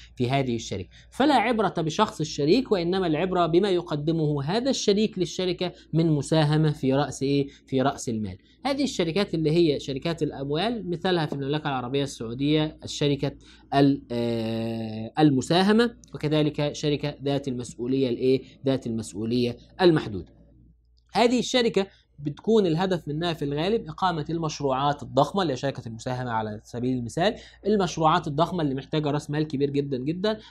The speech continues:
وفي، ولذلك يسمح للشركاء في شركة المساهمة بالتصرف في حصصهم دون الحاجة إلى موافقة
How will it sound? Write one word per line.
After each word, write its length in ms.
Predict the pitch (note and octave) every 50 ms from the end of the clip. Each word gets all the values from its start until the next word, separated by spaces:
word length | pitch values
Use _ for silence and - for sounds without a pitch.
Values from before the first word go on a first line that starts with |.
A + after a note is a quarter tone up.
| - -
وفي، 360 | F3+ F3+ F3 F3+ D#3+ E3 - -
ولذلك 800 | D#3+ D#3 E3 D#3 D#3 F#3+ F#3 F3+ E3+ D3 C#3 - C3+ A2 - -
يسمح 840 | - D#3 D3 D3 D#3+ F#3+ F#3+ - - - - A2 F#2 - - - -
للشركاء 840 | A#2 A#2 - - - C3 B2+ B2+ B2+ B2+ - E3+ F3 D#3+ - - - - - _
في 140 | - B2+ A#2+
شركة 440 | - E3 E3 D#3+ C#3+ C3+ C3 -
المساهمة 640 | B2 B2 B2+ B2+ - D#3+ F3+ F#3+ F#3+ G3 G3+ G#3 G3+ - - - - -
بالتصرف 720 | D3 E3+ - - D3+ C3+ - E3 D#3+ D#3 D3+ D#3+ D3+ D3+
في 140 | - D#3 D#3+
حصصهم 680 | D#3 - B2+ - - B2+ A#2+ - D#3 D3 C#3+ D3 C#3+ B2+
دون 280 | A#2+ D3 E3 E3+ D#3
الحاجة 440 | C#3+ B2+ - - D3+ D#3 D3 C3+ C3
إلى 280 | B2+ - D#3 D3+ C#3+ B2+
موافقة 580 | A#2+ A#2+ C3+ D3+ D3 - - C#3 - D3 C3+